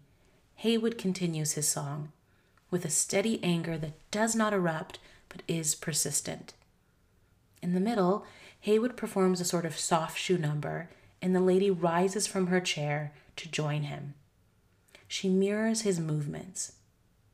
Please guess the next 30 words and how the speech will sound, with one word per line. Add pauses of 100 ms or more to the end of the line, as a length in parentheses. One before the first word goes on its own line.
(440)
Haywood's
hands
are
no
longer
cuffed
behind
him, (480)
but
are
free
to
move. (240)
He
is
free
to
dance.
He
is
free
to
be. (1300)
In
the
last
chorus,
the
powerful
words,